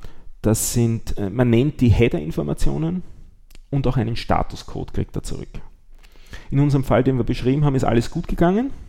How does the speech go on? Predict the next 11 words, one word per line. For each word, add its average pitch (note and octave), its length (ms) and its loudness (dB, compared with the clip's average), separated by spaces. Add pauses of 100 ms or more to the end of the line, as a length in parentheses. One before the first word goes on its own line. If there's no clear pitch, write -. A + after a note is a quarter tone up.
(100)
Und B2 140 -4
wenn A#2+ 140 2
alles A#2 320 2
gut C#3+ 260 -4
geht, F#3 420 2
dann B2+ 200 -6
kommt C3+ 240 -2
als A#2 100 -2
Status - 460 -2
zurück - 320 -6
zweihundert. F#2+ 640 0